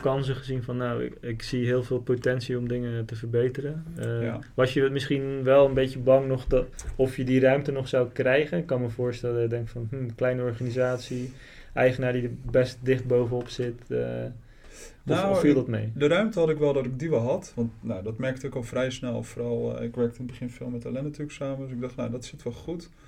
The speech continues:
Speaker 2: Eh, maar het was meer het team, weet je. Het team heeft natuurlijk jarenlang,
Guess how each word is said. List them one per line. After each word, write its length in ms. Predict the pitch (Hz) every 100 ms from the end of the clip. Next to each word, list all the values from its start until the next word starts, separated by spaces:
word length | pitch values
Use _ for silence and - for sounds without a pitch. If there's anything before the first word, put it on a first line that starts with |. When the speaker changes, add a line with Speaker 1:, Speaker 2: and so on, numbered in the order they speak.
| - - - -
Speaker 2:
Eh, 100 | - 123 120 120 117
maar 160 | 123
het 80 | 123
was 180 | 135 127
meer 560 | 127 135 139 135 127
het 220 | 117 117 -
team, 220 | - 123
weet 200 | 110 110
je. 80 | 131
Het 120 | 120
team 200 | 165 147
heeft 180 | 135 127
natuurlijk 340 | - 127 123
jarenlang, 760 | 117 120 127 131 120 120 120